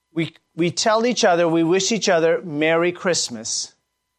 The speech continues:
And Christmas is merry because it's a reminder that God sent us a Savior. He sent us the Savior. He sent us our Savior. A Savior is someone who rescues us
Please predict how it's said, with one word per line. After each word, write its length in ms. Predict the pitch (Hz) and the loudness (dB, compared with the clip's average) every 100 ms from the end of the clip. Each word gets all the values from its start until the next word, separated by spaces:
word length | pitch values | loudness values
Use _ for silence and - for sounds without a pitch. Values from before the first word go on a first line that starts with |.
| _ | _
And 160 | 143 139 | -18 -8
Christmas 520 | - 208 - 233 208 | 0 0 0 -2 -2
is 120 | 190 | -2
merry 480 | 175 190 196 156 131 | -2 0 2 2 0
because 360 | 123 127 147 143 | -4 -8 -8 -8
it's 140 | - | -4
a 60 | 151 | -2
reminder 540 | 135 143 143 156 170 | -2 0 0 0 -2
that 160 | 170 139 | -2 -2
God 380 | 135 127 139 | 0 2 0
sent 400 | - - 151 143 - | -2 -2 -2 -4 -4
us 360 | 131 117 - - | -2 -2 -6 -12
a 60 | - | -8
Savior. 500 | - 107 95 - - _ _ | -8 -8 -14 -20 -20 _ _
He 100 | 151 | -8
sent 240 | - 180 | -4 -4
us 140 | 151 135 | -4 -4
the 240 | 151 240 | 0 0
Savior. 500 | 233 151 107 101 101 _ _ | 0 -2 -6 -12 -20 _ _
He 100 | - | -6
sent 280 | 196 233 220 | 2 2 4
us 160 | 220 - - | 2 0 2
our 500 | 175 233 277 170 - | 4 4 4 4 0
Savior. 540 | - - 175 143 117 - _ - - | -4 0 2 0 -4 -16 _ -20 -6
A 80 | 180 | -2
Savior 500 | 170 - 233 254 294 | 0 2 2 2 0
is 220 | 208 190 | 0 0
someone 320 | - 220 226 208 | 2 2 2 0
who 220 | 190 160 | -2 -2
rescues 760 | 147 202 247 - - 262 220 | 0 2 2 -2 -2 0 2
us 480 | 233 226 - - - | 2 2 0 -4 -6